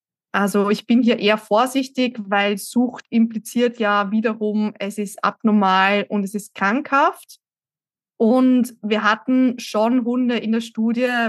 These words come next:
wo das vermutlich auch für die Hunde eben nicht mehr gesund war. Also gerade wenn die wirklich in einer sehr hohen Erregung über lange Zeit hinaus sind, auch wenn eben schon eindeutig ist,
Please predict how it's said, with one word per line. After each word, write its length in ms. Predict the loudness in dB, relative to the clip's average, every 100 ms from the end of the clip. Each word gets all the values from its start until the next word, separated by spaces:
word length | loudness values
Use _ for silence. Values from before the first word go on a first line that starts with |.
| -4 -8
wo 180 | -6
das 220 | -4 -4 -6
vermutlich 500 | -2 -2 -2 -4 -2
auch 140 | -2
für 160 | -4 -6
die 100 | -2
Hunde 240 | 0 0
eben 380 | -2 -2 -4 -2
nicht 260 | -4 -2 0
mehr 80 |
gesund 380 | 0 0 0 0
war. 160 | 0 -2
Also 220 | -2 -6
gerade 640 | -4 0 2 2 2 0 -4 _ _ -6
wenn 160 | -2
die 100 | 0
wirklich 560 | 0 0 0 0 -2 -6
in 400 | -4 0 0 -2
einer 220 | -2 -4
sehr 240 | -2 -2 2
hohen 160 | 2
Erregung 640 | 0 -2 -4 -2 -2 -2 -2
über 160 | -2 -2
lange 280 | -2 -2 -6
Zeit 360 | -6 -6 -4
hinaus 460 | -2 -2 -2 -4 -4
sind, 440 | 2 4 2 0 _ _ _ _
auch 340 | 0 2 0 -2
wenn 280 | -2 0 -2
eben 540 | -2 0 2 2 -2
schon 140 | -6
eindeutig 720 | -4 -4 -2 -2 -4 -6 -10 -6
ist, 560 | -6 -6 -10 -14 -16